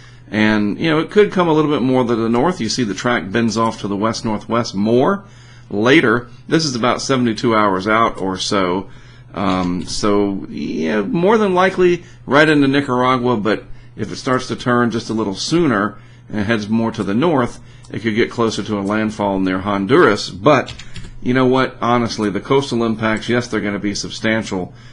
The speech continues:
especially to the right or the east or the north, in this case, of where the center makes landfall. But this whole region is gonna be in for a lot of rain.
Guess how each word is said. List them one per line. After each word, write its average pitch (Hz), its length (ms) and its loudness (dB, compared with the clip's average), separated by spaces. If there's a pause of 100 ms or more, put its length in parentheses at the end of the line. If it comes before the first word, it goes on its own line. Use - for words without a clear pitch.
(140)
especially 107 380 -4
to 104 100 -6
the 87 100 -2
right 110 500 0
or 98 120 -4
the 87 100 -4
east 135 460 -4 (240)
or 95 100 -6
the 90 100 -2
north, 139 300 6
in 107 80 0
this 123 160 2
case, 101 480 0 (260)
of 101 120 -6
where 113 120 2
the 104 80 0
center 107 240 0
makes 101 240 0
landfall. 117 540 0
But 92 140 -4
this 135 160 -2
whole 180 240 4
region 127 580 0 (320)
is 110 80 -6
gonna 110 160 2
be 110 180 0
in 123 140 4
for 107 180 -2
a 95 60 0
lot 113 240 2
of 120 120 0
rain. 123 500 2